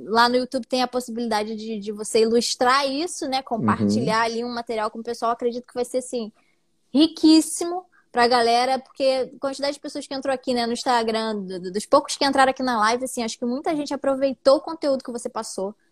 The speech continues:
Speaker 1: de fato. Então, assim, vou, pode deixar que eu vou entrar em contato com você depois dessa live, com certeza que você vai ajudar pra caramba, gostei demais. E agradeço novamente por você ter aceitado esse convite. Desejo muito, muito, muito sucesso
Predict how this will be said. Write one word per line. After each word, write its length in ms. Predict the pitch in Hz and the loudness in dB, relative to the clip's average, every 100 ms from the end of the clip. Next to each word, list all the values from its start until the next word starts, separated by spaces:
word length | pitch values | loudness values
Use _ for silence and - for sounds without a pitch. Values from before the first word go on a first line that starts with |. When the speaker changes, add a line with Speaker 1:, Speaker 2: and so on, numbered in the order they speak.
| _ | _
Speaker 1:
de 120 | 220 | -8
fato. 500 | - 190 185 - 226 - _ - | 2 4 4 0 -10 -10 _ -8
Então, 220 | 196 214 | 0 2
assim, 220 | 226 233 | 4 2
vou, 200 | 202 226 | 4 2
pode 240 | 220 247 | 6 6
deixar 260 | 294 349 294 | 6 0 -2
que 80 | 294 | -2
eu 20 | |
vou 100 | 294 | -4
entrar 180 | 285 269 | 0 -2
em 60 | |
contato 420 | 269 269 277 247 247 | 0 -4 2 0 0
com 120 | 262 | -2
você 280 | 247 247 226 | 0 0 0
depois 340 | 226 - 233 | 0 0 0
dessa 240 | 302 233 233 | 0 0 0
live, 300 | 208 214 226 | 0 0 -2
com 140 | 254 | -8
certeza 600 | 294 294 285 240 226 226 | -2 -4 0 2 2 0
que 60 | 233 | -4
você 80 | 233 | -4
vai 300 | 214 226 240 | -2 -2 -2
ajudar 260 | 226 240 240 | -2 -4 -4
pra 280 | - 247 277 | -2 2 2
caramba, 480 | 330 302 240 226 233 | 0 -6 -4 -6 -6
gostei 340 | 220 226 226 | -8 -4 -4
demais. 720 | 233 302 311 226 220 240 285 _ _ _ _ | -4 -6 -4 -2 -2 -4 -8 _ _ _ _
E 240 | 277 302 320 | -6 -2 0
agradeço 680 | 302 311 330 302 262 277 285 | 0 -2 0 4 4 4 0
novamente 560 | 269 285 269 233 240 | -6 -6 -8 -8 -10
por 100 | - | -12
você 120 | 226 220 | -10 -6
ter 80 | |
aceitado 420 | 220 220 214 208 208 | -6 -6 -4 -4 -6
esse 160 | - | -8
convite. 560 | - 220 202 190 233 - | -4 -4 -2 -2 -2 4
Desejo 340 | 233 254 269 | 6 8 4
muito, 300 | 269 302 320 | 0 -2 -2
muito, 260 | 294 311 285 | -4 -4 -2
muito 160 | 294 294 | -4 -4
sucesso 580 | 262 - 220 240 - | -2 2 2 2 -4